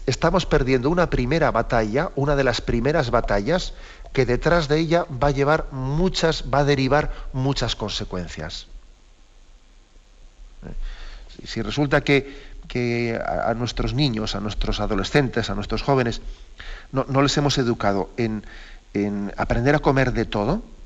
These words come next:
también de lo que no te gusta, ¿no? Yo, yo recuerdo que esta es una de las cosas que nuestra, que en mi educación, que nuestra educación se nos dice muy firme en ello, ¿eh? Incluso primero comes lo que no te gusta, ¿eh? Nada de dejar para último lo que no te gusta.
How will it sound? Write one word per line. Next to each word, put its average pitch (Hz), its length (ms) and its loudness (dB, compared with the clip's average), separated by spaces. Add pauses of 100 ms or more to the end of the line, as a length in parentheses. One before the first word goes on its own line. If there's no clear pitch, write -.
(680)
también 135 340 2
de 139 60 4
lo 131 120 4
que - 120 -2
no 139 120 2
te 160 80 0
gusta, 151 420 0
¿no? 107 160 -4
Yo, 123 340 -2
yo 123 120 -2
recuerdo 127 320 0
que 139 60 0
esta 123 120 -4
es 117 80 -4
una 123 80 -2
de 127 60 0
las 120 100 0
cosas 127 240 -2
que 120 100 -2
nuestra, 120 380 2 (340)
que 120 120 -2
en 113 60 -2
mi 117 60 0
educación, 127 480 2
que 127 80 -2
nuestra 117 220 -2
educación 120 420 0
se 123 140 0
nos 107 100 -4
dice 127 220 0
muy 139 180 2
firme 156 420 2
en 131 100 0
ello, 85 340 -2 (240)
¿eh? 131 100 -6 (960)
Incluso 131 280 2
primero 190 340 4
comes 196 240 2
lo 160 100 2
que 143 100 0
no 165 120 0
te 151 80 0
gusta, 95 480 -6 (140)
¿eh? 139 120 -2
Nada 156 280 4
de 143 40 2
dejar 143 300 2
para 123 160 4
último 127 400 2
lo 113 80 2
que 113 80 -2
no 113 120 2
te 113 80 0
gusta. 98 340 -4